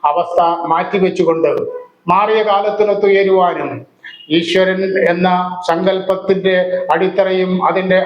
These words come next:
ആഴവും പരപ്പും അളന്നു തൂക്കി ഇന്നത്തെ സമൂഹത്തിന്റെ മാനസികാവസ്ഥയുമായി യോജിച്ചു നീങ്ങുവാൻ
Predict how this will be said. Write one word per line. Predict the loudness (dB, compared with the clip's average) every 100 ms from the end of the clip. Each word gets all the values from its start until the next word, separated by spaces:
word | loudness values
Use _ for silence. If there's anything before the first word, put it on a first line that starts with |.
| 2
ആഴവും | 0 2 0 0 0
പരപ്പും | 0 0 0 0 0 0
അളന്നു | 0 0 -2
തൂക്കി | 0 -2 2 0 0 -4 -16 -20 _ -2
ഇന്നത്തെ | 2 2 2 2 2 0 -4 -4 -2
സമൂഹത്തിന്റെ | 0 2 2 0 0 -2 0 0 2
മാനസികാവസ്ഥയുമായി | 0 0 0 2 4 2 0 0 2 2 2 2 2 0 -2 -8 -2
യോജിച്ചു | 0 2 0 0 0
നീങ്ങുവാൻ | 2 2 4 4 2 -2 -6